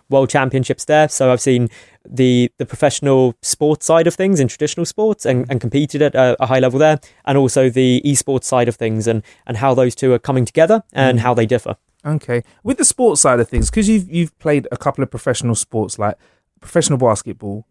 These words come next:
Speaker 3: for, for Great Britain and also kayaking, is there a difference in the type of competitiveness? 'Cause I feel like some sports are more gentlemanly than others. I feel
Speaker 1: <laughs>
Speaker 3: like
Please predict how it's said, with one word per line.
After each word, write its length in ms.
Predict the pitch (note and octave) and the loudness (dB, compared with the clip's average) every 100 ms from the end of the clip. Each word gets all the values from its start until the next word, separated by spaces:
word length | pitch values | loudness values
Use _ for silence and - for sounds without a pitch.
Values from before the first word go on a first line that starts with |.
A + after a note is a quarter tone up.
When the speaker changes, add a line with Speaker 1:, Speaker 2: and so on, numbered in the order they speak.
| _ _ | _ _
Speaker 3:
for, 500 | _ A2+ G#2 G#2 G2 | _ -2 0 0 -2
for 140 | - G#2+ | -10 -8
Great 220 | G#2+ F#2+ | -8 -8
Britain 260 | G#2+ G#2 G#2 | -8 -10 -8
and 160 | G#2+ G#2+ | -6 -4
also 240 | A2+ G#2+ | -4 -4
kayaking, 600 | - A#2+ G2+ - G2+ G#2 _ _ _ | -2 0 0 -2 -12 -14 _ _ _
is 160 | A#3 A3+ | -2 2
there 140 | B3 | 4
a 40 | G#3+ | 2
difference 420 | A3+ - C#3 - | 0 -4 -4 0
in 80 | C3+ | -2
the 80 | |
type 360 | C3 - D#3 - | -2 -2 -2 -2
of 120 | C3+ | -6
competitiveness? 1120 | - B2 D3+ - A#2 B2+ G#2 G#2+ F2+ - - - | -6 -6 -6 -6 -6 -6 -4 -4 -6 -12 -20 -8
'Cause 140 | B2 | -2
I 80 | D#3+ | -2
feel 240 | - F3 | 2 2
like 180 | D#3+ C#3 - | 4 2 0
some 240 | - G3 | 2 2
sports 360 | - F#3 C#3+ C#3+ | 2 0 0 2
are 40 | |
more 160 | C3 A2+ | 0 0
gentlemanly 640 | D3 C#3 C3+ A2+ G#2+ G#2+ | 0 0 0 0 2 2
than 140 | G#2+ | 2
others. 220 | A#2+ G2+ B2 | 2 2 2
I 40 | |
feel 160 | C#3+ C3+ | 4 4
Speaker 1:
<laughs> 60 | |
Speaker 3:
like 80 | B2 | 2